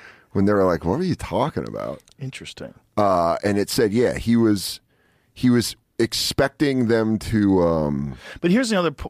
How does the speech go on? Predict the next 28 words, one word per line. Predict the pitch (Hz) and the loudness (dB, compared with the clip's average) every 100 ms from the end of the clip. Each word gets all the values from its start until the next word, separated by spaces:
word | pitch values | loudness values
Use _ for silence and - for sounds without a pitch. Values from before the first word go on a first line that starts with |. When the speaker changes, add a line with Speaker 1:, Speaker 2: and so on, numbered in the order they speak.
| - | -6
Speaker 2:
part | 156 147 | -2 -2
of | 127 | -2
the | 120 | -6
quote | - 143 139 | -2 -2 -2
that | |
people | 123 123 120 | -6 -6 -6
aren't | 127 | -4
using. | 143 156 156 | -4 -4 -8
Scroll | - 151 | -4 -2
back | 143 147 - _ - | -2 -6 -8 _ -12
up | 139 | -8
again. | 143 151 - | -6 -6 -6
He | 123 | -4
said, | 147 131 - _ _ _ _ - | -2 -2 -6 _ _ _ _ -2
um, | 135 123 120 - 135 | 0 0 -2 -6 -6
he | 143 | 0
goes, | 143 135 123 - _ - | 0 0 -4 -10 _ -4
"I | 139 143 | -2 -4
think | - 156 143 - | -4 -4 -4 -4
that," | 143 127 113 - | 0 2 0 0
uh, | 117 110 104 98 78 65 67 78 80 | 0 2 2 2 0 -2 -6 -10 -10
he | 120 | -8
said, | 123 143 117 | -6 -6 -6
"b-, | 123 - 107 | -10 -12 -12
between | 113 151 127 | -8 -4 -2
Biden | 127 135 135 | 0 0 -2
and | 127 110 | -6 -4
Putin," | 151 - | -6 -6